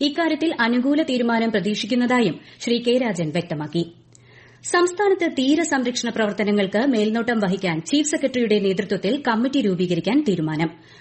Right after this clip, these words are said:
മുഖ്യമന്ത്രി പിണറായി വിജയന്റെ അധ്യക്ഷതയിൽ തിരുവനന്തപുരത്ത് ചേർന്ന യോഗത്തിലാണ് ഇത് സംബന്ധിച്ച തീരുമാനം കൈക്കൊണ്ടത്. ജലവിഭവ, ഫിഷറീസ്, തുറമുഖ, തദ്ദേശ സ്വയംഭരണ വകുപ്പ് സെക്രട്ടറിമാർ അടങ്ങുന്നതായിരിക്കും സമിതി.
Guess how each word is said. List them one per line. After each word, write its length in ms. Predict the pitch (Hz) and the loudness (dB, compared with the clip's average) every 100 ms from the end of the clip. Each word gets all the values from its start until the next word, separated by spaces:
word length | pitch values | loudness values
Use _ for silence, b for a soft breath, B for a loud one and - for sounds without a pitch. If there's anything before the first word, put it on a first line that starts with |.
| B | B
മുഖ്യമന്ത്രി 500 | 247 254 247 220 214 | -2 2 0 2 2
പിണറായി 360 | 208 214 214 214 | 2 2 2 0
വിജയന്റെ 380 | 196 196 185 180 | 0 0 2 0
അധ്യക്ഷതയിൽ 640 | 185 190 196 170 262 302 | -2 -4 0 0 0 0
തിരുവനന്തപുരത്ത് 640 | 247 254 262 247 240 240 | 0 0 0 0 -2 -2
ചേർന്ന 260 | 233 202 202 | -2 -2 0
യോഗത്തിലാണ് 640 | 196 190 226 254 226 175 - B B 277 | 0 0 0 0 2 0 -2 B B 0
ഇത് 120 | 311 | 0
സംബന്ധിച്ച 500 | 359 269 247 240 220 | 0 0 0 0 -2
തീരുമാനം 520 | 214 208 220 202 156 | 0 0 2 2 0
കൈക്കൊണ്ടത്. 500 | 151 180 165 151 156 - - B B B | 0 -2 -2 -4 -2 -4 -6 B B B
ജലവിഭവ, 680 | 214 254 262 233 - 214 208 | 2 2 2 0 -2 0 0
ഫിഷറീസ്, 560 | - 220 226 220 214 | -2 -2 2 0 -2
തുറമുഖ, 440 | - 220 226 233 226 | -2 0 0 -2 -4
തദ്ദേശ 420 | 220 185 240 262 | -2 0 2 0
സ്വയംഭരണ 540 | 262 208 202 208 214 | 0 2 2 0 -2
വകുപ്പ് 360 | 214 185 202 208 | 0 0 -2 -4
സെക്രട്ടറിമാർ 560 | 202 180 190 196 165 349 B B - | -4 -2 0 0 2 0 B B -2
അടങ്ങുന്നതായിരിക്കും 840 | 226 254 277 294 202 190 - 151 | 2 2 2 2 0 0 0 -2
സമിതി. 360 | - 156 156 | 0 -2 -2